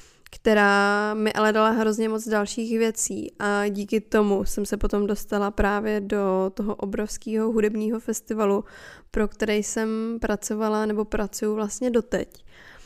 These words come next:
A to je absolutně něco neuvěřitelného, že z malé věci, jako je poslech One Direction a pořádání srazů,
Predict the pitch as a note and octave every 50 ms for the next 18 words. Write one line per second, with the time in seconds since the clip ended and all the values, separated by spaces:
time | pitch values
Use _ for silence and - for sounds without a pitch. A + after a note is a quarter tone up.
0 | - - _ _ - _ _ _ - A3 G#3+ G#3+ G#3 G#3+ G#3+ G#3+ G#3+ G#3+ G#3+ G#3+
1 | G#3+ - - _ _ _ _ _ _ - - G#3+ G#3 G#3 G#3 G#3 G#3+ G#3+ G#3+ G#3+
2 | G#3+ G#3+ A3 G#3+ - - A3 - - - - A#3+ A#3 A#3 A#3+ A#3 A3 G#3+ G#3+ G#3+
3 | G#3 - - A3+ A3 A3 A3 A3 - A#3 A#3 A#3 A3+ A3 G#3+ - G3+ G3+ G3+ G3
4 | A3 A3+ G#3 G#3 G3+ G3 G3 G#3 G3+ G3+ G3+ G3 G3+ G#3 G#3+ - _ - - _
5 | - - - A3 A3 G#3+ G#3 G#3 G#3+ G#3+ A3 A3 A3 A3 G#3+ G#3 G#3 - - G3
6 | F#3 F#3 G3 G#3 - G3+ G3 G3 - - G3+ G3+ G3+ G3+ G3+ G#3 G#3 G#3 G#3 -
7 | - G#3 G3+ - - - G3+ G3 G3+ A3 - - - - - - - - - A3+
8 | G#3+ G3 G3 G3+ G3 G3 G3 F#3 G3 - - - G3+ F#3+ F3+ F3+ - - - -
9 | F#3+ G3 F#3+ - - G#3 F#3+ - A3+ G#3 G3 G3 F#3+ G3 G3+ G#3+ - - - -
10 | G#3 G#3 G3+ G3 G3 F#3+ F3+ G3+ G#3